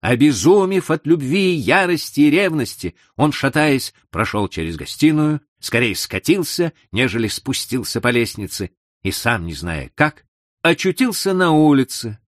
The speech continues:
оставив в будуаре Арсена не только кисти, ящик с красками и палитру,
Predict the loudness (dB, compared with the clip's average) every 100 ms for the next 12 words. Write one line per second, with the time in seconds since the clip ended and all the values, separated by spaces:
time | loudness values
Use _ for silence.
0 | _ _ _ _ _ _ _ -6 -4 -4
1 | -4 -8 -14 -10 -6 -2 0 0 0 -4
2 | -10 -8 -6 -6 -10 -2 0 0 -4 -10
3 | -12 _ -2 -2 -2 -8 -20 -20 -20 _
4 | _ _ -4 0 0 -2 -8 -6 -6 -6
5 | -10 -12 -2 -2 -2 -8 -10 -8 -6 -6
6 | -8 0 0 0 -2 -8